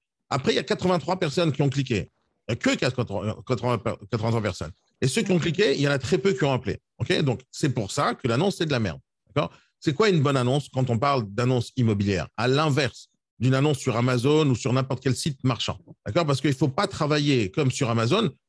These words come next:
sur se loger. Ce n'est pas la même chose. Sur Amazon, on veut donner le maximum de détails techniques, et cetera, pour que les gens puissent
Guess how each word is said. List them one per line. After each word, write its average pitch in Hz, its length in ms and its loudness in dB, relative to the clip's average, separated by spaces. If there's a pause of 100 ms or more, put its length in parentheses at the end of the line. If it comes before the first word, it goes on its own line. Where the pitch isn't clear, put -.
(180)
sur 135 160 -2
se - 100 0
loger. 175 360 2
Ce - 160 -2
n'est 127 40 -2
pas 143 120 0
la 143 80 0
même 175 120 2
chose. 165 240 0 (340)
Sur 165 160 0
Amazon, 170 400 2
on 151 100 2
veut 185 240 2
donner 160 240 4
le 143 100 2
maximum 160 560 2
de 139 80 2
détails 131 580 0
techniques, 135 440 -2
et 117 80 -2
cetera, 110 360 -2
pour 120 180 -4
que 131 80 -2
les 131 40 0
gens 131 140 0
puissent 127 300 -4